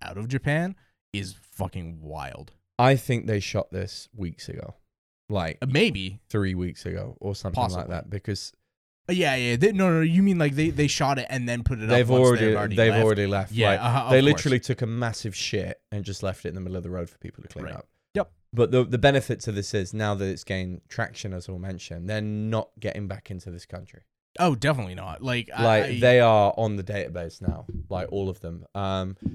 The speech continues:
Speaker 2: I think the, the Indian woman that was, correct me if I'm wrong, if she's from there, but, like, she was begging for money and stuff like that. But she posted, 'cause I found them on Instagram just out of interest.
Speaker 1: Yeah.
Speaker 2: She posted on Instagram before she deleted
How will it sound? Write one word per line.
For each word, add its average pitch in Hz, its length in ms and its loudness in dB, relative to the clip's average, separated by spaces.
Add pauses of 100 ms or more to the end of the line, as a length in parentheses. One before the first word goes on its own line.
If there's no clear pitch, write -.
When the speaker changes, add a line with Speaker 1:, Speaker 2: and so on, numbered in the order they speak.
(160)
Speaker 2:
I 120 80 -2
think 160 460 0 (420)
the, 117 480 0
the 113 240 -2
Indian 139 320 0
woman 104 240 -2
that 95 140 -6
was, 92 360 -8 (640)
correct 110 200 -2
me 101 100 -4
if - 100 -12
I'm 95 120 -6
wrong, 92 160 -6
if 87 80 -12
she's - 160 -16
from 95 180 -6
there, 90 160 -6
but, - 200 -8
like, 90 260 -4 (580)
she 127 380 0
was 117 360 0 (800)
begging 107 420 0
for - 140 -12
money 95 520 -6
and 92 120 -10
stuff - 280 -8
like 95 140 -2
that. 98 220 -2
But - 140 -8
she 156 260 -6
posted, 117 800 -2 (680)
'cause 131 140 0
I 135 100 6
found 180 360 4
them 151 80 2
on 120 100 2
Instagram 98 540 -4
just 92 200 -10
out 95 160 -2
of 90 80 -8
interest. 95 200 -6
Speaker 1:
Yeah. 90 120 -2
Speaker 2:
She 120 240 -4
posted 110 400 0
on 95 100 -4
Instagram 98 460 -8
before 95 240 -8
she - 180 -10
deleted 92 480 -8